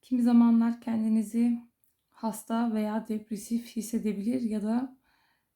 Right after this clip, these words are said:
e, bu durum içine gerçekten de girebilirsiniz. Düşmanlarınıza karşı da, e, dikkatli olmanız yönünde bir uyarı var.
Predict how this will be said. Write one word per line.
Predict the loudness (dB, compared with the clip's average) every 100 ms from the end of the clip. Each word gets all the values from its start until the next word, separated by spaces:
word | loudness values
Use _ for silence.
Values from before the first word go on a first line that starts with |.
| _ -10
e, | -8 -8 -8 -8 -10 -8
bu | 0
durum | 0 0
içine | -4 0 0 0 -6 _ _ _ _
gerçekten | -8 -8 -10 -10 -8 -6
de |
girebilirsiniz. | -4 -2 -2 -6 -8 -4 0 0 -2 -14 _ _ _ _ _ _ _ _ _ _ _ _ _ _ _ _ _ _ _ _ _ _ _ _ _ _ _ _ _ _ _ _ _ _ _ _ _ _ _ _ _ -10
Düşmanlarınıza | -2 0 2 4 4 4 0
karşı | -6 -12 -10 -8
da, | -6 -8 -12 _ _ _ _ _ _ _ _ -20 _ -4
e, | -2 0 -2 -4 -6
dikkatli | -10 -6 -8 -6 0
olmanız | 4 4 4
yönünde | 0 0
bir | 2
uyarı | 2 2 0 -2
var. | -6 -10